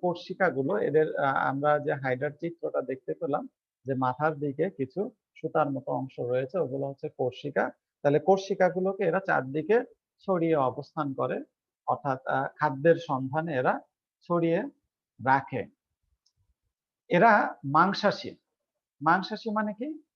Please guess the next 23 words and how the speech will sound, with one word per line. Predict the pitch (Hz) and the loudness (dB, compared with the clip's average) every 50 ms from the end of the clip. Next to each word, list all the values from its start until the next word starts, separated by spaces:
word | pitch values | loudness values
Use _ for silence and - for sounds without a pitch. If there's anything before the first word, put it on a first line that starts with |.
| _ - | _ -4
যারা | 120 143 139 143 147 151 - - - | -2 0 4 4 4 4 2 -2 -4
অন্য | 202 208 220 233 226 226 233 233 233 233 240 269 302 _ _ _ _ 233 262 - _ _ _ _ _ _ _ _ _ _ _ - 120 | -4 -2 -2 -2 -2 -2 -2 0 0 -2 -2 -4 -8 _ _ _ _ -20 -20 -20 _ _ _ _ _ _ _ _ _ _ _ -12 0
জীবকে | 123 170 185 180 180 - _ - 107 95 - - | 4 4 4 4 2 -2 _ -4 -4 -4 -2 -4
অর্থাৎ | - - - 147 147 143 - - | -4 -4 -4 -4 -6 -6 -2 0
অন্য | 190 208 196 226 233 233 233 | 2 2 2 2 -2 -4 -4
প্রাণীকে | 226 - - 160 143 139 139 135 135 - 185 226 277 - - _ _ _ _ - | -2 0 2 2 2 2 0 -2 -2 -2 -2 -2 -2 -4 -10 _ _ _ _ -2
খাদ্য | - 156 151 139 135 143 156 | 0 0 0 0 -2 -2 -2
হিসেবে | 151 147 147 - 165 165 190 277 277 - _ _ _ _ _ _ 110 | -2 -2 0 -2 -2 -2 -2 -4 -6 -10 _ _ _ _ _ _ 0
গ্রহণ | 107 113 165 190 196 202 202 | 2 4 6 4 4 2 0
করে, | - 147 127 127 190 269 - _ _ _ _ _ _ _ _ _ _ _ | 0 2 2 2 0 -4 -8 _ _ _ _ _ _ _ _ _ _ _
এরা | - 147 160 160 | -2 0 0 2
হচ্ছে | 180 185 185 - 233 254 311 311 - _ _ _ 117 | 0 -2 -2 -4 -4 -4 -4 -4 -10 _ _ _ 0
মাংসাশী | 131 147 151 151 143 - 160 147 - 165 | 2 2 2 0 -2 -4 -6 -6 -6 -8
প্রাণী। | 160 - - 113 101 104 120 180 277 - _ _ _ _ _ _ _ _ _ _ _ _ _ _ _ _ _ | -6 -2 0 0 0 0 -2 -4 -6 -8 _ _ _ _ _ _ _ _ _ _ _ _ _ _ _ _ _
এরা | - 143 156 160 160 - - - _ _ _ _ _ _ _ _ _ _ _ - | -2 2 4 4 4 4 2 -4 _ _ _ _ _ _ _ _ _ _ _ 4
কর্ষিকার | 175 196 208 202 - - 226 - 254 240 | 6 6 6 6 2 -2 2 4 4 2
সাহায্যে | 240 - - 196 156 139 135 120 117 135 190 240 285 302 - - _ _ _ _ _ _ _ _ _ _ _ _ | 2 2 2 2 4 4 2 0 0 0 0 0 0 -2 -8 -18 _ _ _ _ _ _ _ _ _ _ _ _
খাদ্য | - 139 135 - 120 123 160 202 269 302 285 262 | 2 2 2 0 0 0 0 0 0 -2 -6 -8
গ্রহণ | 113 127 127 131 123 120 117 | -6 -2 -2 -2 -2 -4 -2
করে। | - 120 110 110 - | -2 -2 -2 -4 -4
এর, | - 147 143 131 139 | -4 -2 -2 -4 -4
আহ, | 143 143 135 131 131 131 131 131 117 | -4 -4 -2 -2 0 -2 -2 -4 -4
যে, | 117 135 139 135 131 131 | -4 -4 -2 -2 -2 -4